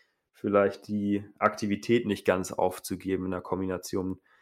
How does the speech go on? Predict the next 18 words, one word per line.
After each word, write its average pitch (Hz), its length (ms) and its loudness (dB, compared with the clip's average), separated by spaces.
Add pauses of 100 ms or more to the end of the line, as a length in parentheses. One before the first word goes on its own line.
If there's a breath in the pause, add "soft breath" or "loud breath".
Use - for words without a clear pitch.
(240 soft breath)
zu 98 220 -4
dem 95 320 -2
Weihnachtsessen. 95 580 0
Das - 200 -8
wollte 92 180 0
ich - 80 -12
eben 92 160 -6
noch 95 140 -4
sagen, 98 500 0
dass - 220 -2
man 95 220 -2
eben 98 280 -4
nicht 104 180 -4
sagt, 101 460 2 (380 soft breath)
„Ich 98 180 -4
mach, 98 320 2
äh, 95 440 4
vier 101 460 -2